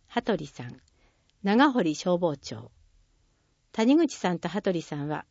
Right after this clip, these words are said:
感謝状を手に持っています。写真終わり。火災の問い合わせ、電話、零四九二六三零一一九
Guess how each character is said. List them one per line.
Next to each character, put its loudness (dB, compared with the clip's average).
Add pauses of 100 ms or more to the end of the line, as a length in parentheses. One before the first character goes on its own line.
感 2
謝 0
状 0
を -2
手 -2
に 0
持 -2
っ -6
て -16
い -14
ま -16
す。 -20 (400)
写 -2
真 -4
終 -10
わ -8
り。 -20 (2250)
火 -2
災 6
の 4
問 0
い 4
合 4
わ -2
せ、 -6 (380)
電 4
話、 -2 (480)
零 8
四 2
九 -4 (120)
二 6
六 2
三 -8
零 2
一 -6
一 -12
九 -6